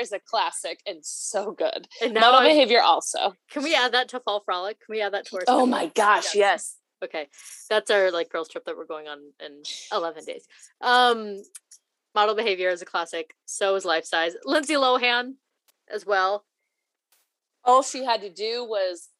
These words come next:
Speaker 1: brush the hair of that Barbie and bam, Tyra Banks was there.
Speaker 2: Well, now, now Margot Robbie has been attached. She has been attached for a while, and it was
Speaker 1: Yeah.
Speaker 2: going to start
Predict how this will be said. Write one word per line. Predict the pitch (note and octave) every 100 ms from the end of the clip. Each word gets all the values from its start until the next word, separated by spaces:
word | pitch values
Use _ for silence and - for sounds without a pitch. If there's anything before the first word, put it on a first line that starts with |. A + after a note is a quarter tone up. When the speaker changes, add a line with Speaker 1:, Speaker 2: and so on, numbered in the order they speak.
| -
Speaker 1:
brush | G3 G#3 -
the | F#3+
hair | E3+ G3 G3+
of | F#3+
that | F#3 F3+ F3
Barbie | F#3 F3+ F#3 G3 G3+ D#3+
and | D3+ -
bam, | G3 F#3+ G3
Tyra | - F#3 F#3+
Banks | F3+ F3+ -
was | F#3+ -
there. | D3+ D3+ - _ _ _ _ _ _ _ _ _ _
Speaker 2:
Well, | G#3
now, | G#3 A#3+ B3+ G#3+ F#3 F3+ F3+ - _ _
now | A3 B3+
Margot | C4 B3+ A#3+ G#3+
Robbie | F#3+ F#3 F#3 E3 F3+ _ _ _ _ - - _ -
has | C4 D4 C#4
been | D#4
attached. | C#4+ - E3 -
She | A#3+ G#3
has | C4
been | D4+ D4
attached | - A3+ G#3+ - _ _ _ _ _ - -
for | A3+ G#3
a | F3+
while, | C3+ A#2 G2 G#3+
and | G#3+
it | G#3
was | A#3 C#4
Speaker 1:
Yeah. | C4
Speaker 2:
going | D4 C4+
to |
start | - - A#3+ G#3 G#3 -